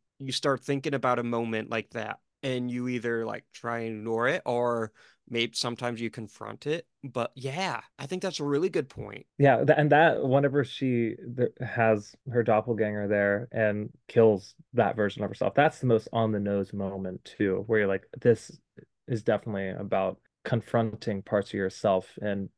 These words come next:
Speaker 2: becoming free of them."
Speaker 1: Yeah.
Speaker 2: That's why that kinda became the most clear, that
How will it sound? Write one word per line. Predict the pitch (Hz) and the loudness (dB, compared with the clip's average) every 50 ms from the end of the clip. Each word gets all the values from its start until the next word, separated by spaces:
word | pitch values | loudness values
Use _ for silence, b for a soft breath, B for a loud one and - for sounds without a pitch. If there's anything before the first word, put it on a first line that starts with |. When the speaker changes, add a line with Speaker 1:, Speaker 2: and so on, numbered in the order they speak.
| _ - | _ -4
Speaker 2:
becoming | 120 113 - 113 104 98 98 | -4 -2 -2 -4 -4 -6 -6
free | - - - - 107 104 104 101 | -10 -14 -8 -4 -2 0 0 0
of | 95 87 | 0 -2
them." | - - - - 98 104 110 _ - | -4 -6 -8 -8 -10 -12 -14 _ -8
Speaker 1:
Yeah. | 120 113 110 107 107 107 110 - | -6 -4 -4 -4 -4 -2 2 4
Speaker 2:
That's | 120 120 120 | 4 4 4
why | - 127 120 | 2 -2 -2
that | 113 110 110 - - | -2 -2 -2 -2 -2
kinda | - 123 113 110 | 0 0 0 0
became | 95 107 101 - 107 104 | 0 -2 -2 -2 -2 0
the | 101 | 0
most | 101 101 98 95 - - | 0 0 0 0 -2 -4
clear, | - - 107 101 98 95 92 90 | -4 -2 0 0 0 0 0 2
that | 101 92 - - | 0 0 0 -4